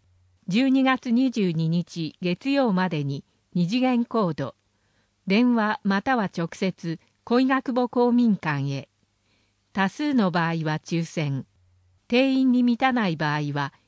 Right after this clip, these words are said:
翌日以降先着順。二次元コードがあります。数名が白菜の葉の間に唐辛子などを詰めている写真があります。ジュニアサロン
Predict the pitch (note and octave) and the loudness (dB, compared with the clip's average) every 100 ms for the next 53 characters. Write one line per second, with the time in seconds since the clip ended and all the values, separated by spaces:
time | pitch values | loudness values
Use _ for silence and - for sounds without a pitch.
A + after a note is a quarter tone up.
0 | - F3+ F3+ C4+ C4+ B3+ C4 C4 - D#3+ | -6 -4 0 -2 -2 -4 -4 -4 -2 -2
1 | C#3 - - G#3 A3 F#3+ - E3 E3 D3 | -4 -6 -4 -2 -2 -4 -4 -4 -2 -4
2 | C3 _ _ _ _ _ _ _ _ F#3 | -6 _ _ _ _ _ _ _ _ 0
3 | F#3 B3 C4+ C4 - C4 A3+ D#3+ D3 C#3 | 0 2 0 0 2 0 0 -2 -4 -4
4 | D3 C#3 C3+ - - _ _ _ _ _ | -6 -6 -8 -10 -20 _ _ _ _ _
5 | _ _ _ _ _ _ - - B3 B3 | _ _ _ _ _ _ -12 0 4 6
6 | A3+ G#3+ G3 F3+ F3 - - G3 - C#4+ | 6 4 2 0 -2 -6 -4 -4 -2 0
7 | C#4 G#3+ D#3+ F3 G#3 G#3 G3 F#3 F3 D#3+ | 2 2 2 2 2 2 2 0 -2 -2
8 | E3 - _ - B3+ C4+ C#4 C#4 C#4 F#3+ | -4 -8 _ -2 2 2 2 -2 -2 -2
9 | F#3+ F3 D#3 - A3+ A#3+ G#3 E3 D3 C#3 | 0 0 -2 -4 0 2 2 -2 -2 -4
10 | C3+ - D#3+ D#3 F3 D#3+ D#3+ D3+ D3+ D3+ | -8 -8 -10 -6 -2 -2 -2 -4 -4 -6
11 | C#3 - - _ _ _ _ _ _ _ | -8 -12 -20 _ _ _ _ _ _ _
12 | _ _ _ _ _ _ _ _ _ _ | _ _ _ _ _ _ _ _ _ _
13 | _ _ _ _ _ _ _ _ _ _ | _ _ _ _ _ _ _ _ _ _
14 | _ _ _ _ G3 F#3+ A#3 C4+ C4 - | _ _ _ _ 0 2 4 4 0 -2
15 | B3 F#3+ D#3 D3 | 0 0 0 -4